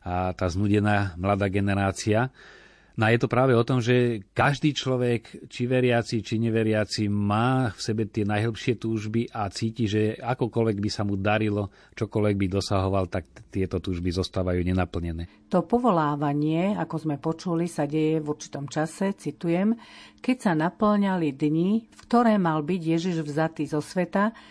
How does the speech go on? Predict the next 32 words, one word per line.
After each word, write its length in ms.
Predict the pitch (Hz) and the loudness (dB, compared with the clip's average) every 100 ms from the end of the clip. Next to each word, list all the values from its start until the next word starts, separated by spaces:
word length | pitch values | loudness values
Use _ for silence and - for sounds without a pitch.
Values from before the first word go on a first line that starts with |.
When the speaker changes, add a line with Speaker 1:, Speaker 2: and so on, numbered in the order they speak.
| - | -6
Speaker 2:
pevne 320 | - 226 233 | 2 6 6
sa 160 | 226 180 | 4 0
rozhodol 480 | 151 151 180 160 151 151 | -2 0 0 0 0 -2
ísť 220 | 151 160 | -4 -2
do 240 | 147 147 147 | 0 0 -2
Jeruzalema.“ 880 | 156 143 151 151 151 151 147 139 117 - - - - - | -4 -2 0 0 0 2 0 -2 -4 -12 -20 -20 -20 -10
Speaker 1:
Nehovorí 640 | 120 117 139 139 113 104 | 0 4 6 6 4 2
tam 160 | 107 98 | 2 2
výraz, 400 | 101 104 98 - _ _ | 2 4 2 -2 _ _
„keď 160 | - 95 98 | -4 0 2
mal 140 | 98 | 2
odísť 560 | 120 110 101 92 82 92 | 2 0 2 0 -2 -2
zo 80 | 92 | -2
sveta“, 480 | - 90 - 101 104 _ _ - | 0 -2 0 -2 -4 _ _ -20
ako 240 | - 90 90 | -8 -2 0
o 0 | |
niekom 320 | 87 - 87 | 0 -2 -2
povieme: 320 | 90 90 90 | 0 2 0
„Odišiel, 640 | 92 85 87 - 113 90 - - - - - - | 0 0 -2 0 0 0 -4 -14 -20 -20 -20 -16
nech 160 | - 87 | -6 -2
odpočíva 560 | 90 - - - 95 87 | -2 -2 -4 0 0 0
v 80 | |
pokoji“, 420 | - 90 101 95 101 98 _ _ _ - | -2 -2 2 4 2 -2 _ _ _ -12
alebo 400 | 87 85 82 80 - - | -8 -6 -4 -6 -10 -18
o 160 | - 82 76 _ _ _ - | -12 -10 -12 _ _ _ -12
bývalých 480 | 92 87 85 87 - | -8 -4 -4 -4 -6
spolupracovníkoch 880 | 90 87 87 90 - 87 90 92 | -4 -4 -4 -6 -4 -6 -4 -4
z 80 | 82 | -2
E 80 | 85 | -2
Š 80 | - | -2
T 100 | - | -2
B: 240 | 85 90 | 0 0